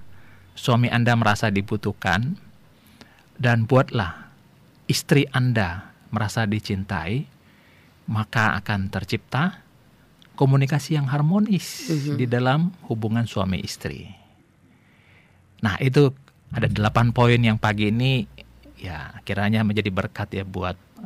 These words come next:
Speaker 1: heart listener dan kita semua yang mendengarkannya.
Speaker 2: Mhm.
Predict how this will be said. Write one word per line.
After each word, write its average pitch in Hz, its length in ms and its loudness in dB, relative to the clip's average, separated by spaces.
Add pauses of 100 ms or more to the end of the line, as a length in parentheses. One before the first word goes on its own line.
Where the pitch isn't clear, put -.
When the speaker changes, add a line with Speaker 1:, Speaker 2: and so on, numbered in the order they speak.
(120)
Speaker 1:
heart - 180 -8
listener 104 380 0
dan 98 200 -4
kita 98 220 -6
semua 95 360 -4
yang 92 300 -8
mendengarkannya. 90 920 -8
Speaker 2:
Mhm. 143 580 -8